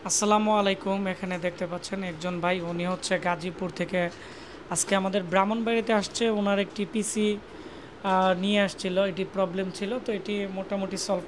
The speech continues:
করা হয়ে গেছে। তবে ওনার মাদারবোর্ডটি আমরা ঠিক করতে পারি নাই, সম্পূর্ণ ঠিক করে ফেলছিলাম।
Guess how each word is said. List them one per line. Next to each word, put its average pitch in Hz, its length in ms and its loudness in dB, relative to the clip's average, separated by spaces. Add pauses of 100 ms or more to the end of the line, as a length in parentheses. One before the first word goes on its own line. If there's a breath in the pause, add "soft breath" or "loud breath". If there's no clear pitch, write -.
করা 202 180 0
হয়ে 190 200 0
গেছে। 214 360 -2 (720 loud breath)
তবে 196 460 4 (920)
ওনার 208 200 6
মাদারবোর্ডটি 233 580 6
আমরা 247 220 10
ঠিক 247 200 4
করতে 233 280 4
পারি 220 260 4
নাই, 220 180 2
সম্পূর্ণ 214 680 0
ঠিক 220 180 0
করে 208 180 2
ফেলছিলাম। 196 560 2